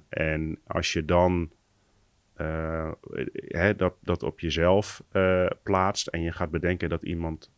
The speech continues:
zo'n mededeling krijgt en je moet zo snel dingen regelen, maar ook, ehm,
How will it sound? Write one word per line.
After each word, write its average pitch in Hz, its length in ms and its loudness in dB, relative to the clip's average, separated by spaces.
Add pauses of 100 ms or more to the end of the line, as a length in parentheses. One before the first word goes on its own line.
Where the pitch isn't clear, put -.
(120)
zo'n 85 420 0
mededeling 98 520 4
krijgt 95 420 0
en 82 120 -6
je 85 80 -2
moet 82 220 -4
zo 110 280 6
snel 101 640 6 (1000)
dingen 85 360 2
regelen, 85 420 4
maar 82 140 -2
ook, 95 340 6 (640)
ehm, 82 600 2